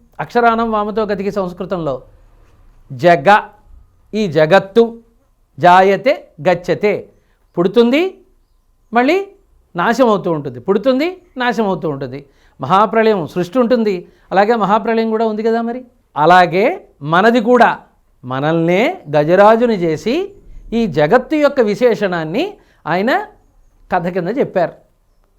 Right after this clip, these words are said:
మహాభారతంలో వ్యాసుల వారు రచించినటువంటిది గజేంద్ర మోక్షణం. కాబట్టి ఏం చెయ్యాలయ్యా? ఈ నవీన దృక్పథంలో,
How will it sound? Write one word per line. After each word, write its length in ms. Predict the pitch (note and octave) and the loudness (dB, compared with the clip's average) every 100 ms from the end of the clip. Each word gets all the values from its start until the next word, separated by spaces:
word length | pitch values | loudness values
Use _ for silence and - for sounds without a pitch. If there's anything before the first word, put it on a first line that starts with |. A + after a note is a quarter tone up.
| - | -12
మహాభారతంలో 600 | C#3+ F#3 F3+ F3+ D#3 F3 | 0 2 4 2 0 -4
వ్యాసుల 360 | F3 D#3+ D#3+ E3+ | 0 -2 0 0
వారు 120 | D#3+ | 0
రచించినటువంటిది 840 | D#3 D#3+ D#3 D3 D3 C3+ C#3 C#3+ _ _ _ _ - C3 | -4 -6 -8 -8 -6 -8 -8 -12 _ _ _ _ -12 -6
గజేంద్ర 340 | D3 D#3+ D3+ | -2 -2 -2
మోక్షణం. 460 | C#3+ C#3+ - B2 A#2+ _ _ F#3 | -6 -8 -10 -18 -18 _ _ 0
కాబట్టి 300 | G#3 B3 C4+ | 2 2 2
ఏం 240 | A#3 C4 | 4 4
చెయ్యాలయ్యా? 800 | B3 A3 G#3+ G3 E3 D#3 G3 C#3+ - _ _ - | 4 2 4 2 2 0 0 -2 -10 _ _ -8
ఈ 160 | G#3+ B3 | -4 -2
నవీన 540 | F3+ E3+ F#3 C4+ D4 | 0 0 0 0 0
దృక్పథంలో, 920 | A3 A3 A#3+ A#3+ A#3 B3 F3+ F3 A3 | -2 -4 -2 0 2 2 2 0 -4